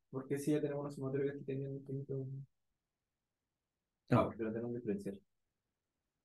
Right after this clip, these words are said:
Speaker 2: No, no, no, no, no, no el problema por el diferencial, el problema es por las condiciones de borde. Te discretiza, te discretizan los K N y los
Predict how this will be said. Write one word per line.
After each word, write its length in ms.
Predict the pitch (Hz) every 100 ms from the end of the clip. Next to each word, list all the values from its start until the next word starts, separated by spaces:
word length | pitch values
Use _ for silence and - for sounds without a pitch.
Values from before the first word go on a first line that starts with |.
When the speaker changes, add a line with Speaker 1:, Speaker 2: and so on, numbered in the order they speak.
| _ _ _ _ _ -
Speaker 2:
No, 140 | 170
no, 80 | 190
no, 200 | 160 156
no, 180 | 135 151
no, 140 | -
no 100 | 143
el 120 | 156
problema 300 | 156 165 175
por 140 | 170 165
el 80 | 156
diferencial, 480 | 147 127 123 160 -
el 180 | 107 110
problema 260 | 117 143
es 60 | 147 - _
por 140 | 117
las 100 | 110
condiciones 280 | 107 98 135
de 100 | 127
borde. 200 | - - - _ _ _ _ _ _ _ _ _ _ _ _ _ _ _ _ _
Te 80 | 107
discretiza, 680 | 101 - 101 123 123 127 123
te 80 | 120
discretizan 520 | 107 110 104 120 131
los 140 | 120 -
K 220 | 120 117
N 240 | 127 143
y 80 | 139
los 140 | 123